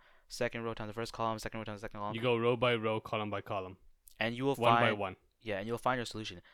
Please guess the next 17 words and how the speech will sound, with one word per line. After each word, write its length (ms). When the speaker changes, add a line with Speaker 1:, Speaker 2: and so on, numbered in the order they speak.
Speaker 1:
This 220
is 100
an 160
O 160
of 140
n 200
cubed 400
algorithm, 460
or, 220
uh, 440
and 140
other 180
ways 140
to 80
say 220
it's 120
polynomial. 580